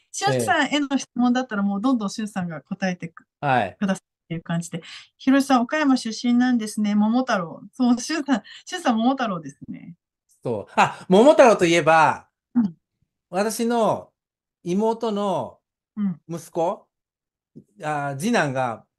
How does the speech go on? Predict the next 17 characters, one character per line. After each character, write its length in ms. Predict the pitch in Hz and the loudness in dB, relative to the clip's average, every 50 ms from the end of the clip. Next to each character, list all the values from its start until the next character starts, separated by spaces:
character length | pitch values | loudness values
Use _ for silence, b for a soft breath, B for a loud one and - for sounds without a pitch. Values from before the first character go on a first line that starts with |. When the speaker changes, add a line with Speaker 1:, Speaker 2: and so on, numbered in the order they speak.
| _ - | _ -8
Speaker 2:
あ、 120 | 139 139 | -6 -6
次 100 | 139 233 | -4 -2
男 120 | 247 185 143 | -2 -2 -4
じ 40 | 123 | -4
ゃ 20 | |
ね 100 | 117 113 | -6 -8
え、 40 | 98 | -10
三 240 | - - 180 214 247 | -8 -6 -4 -4 -4
男 160 | 240 208 151 | -4 -4 -6
が 60 | 123 | -6
も 100 | 117 113 | -6 -6
も、 240 | 117 117 127 127 123 | -6 -6 -8 -8 -6
桃 200 | 127 131 127 135 | -4 -4 -2 -2
太 160 | 131 113 104 | -4 -4 -6
郎 120 | 95 92 92 | -8 -10 -14
だ。 200 | 98 98 98 _ b b b b b | -16 -18 -20 _ b b b b b
<laughs> 500 | b 147 139 - - - 160 143 - - | b -6 -4 -4 -4 -2 -2 -2 -4 -6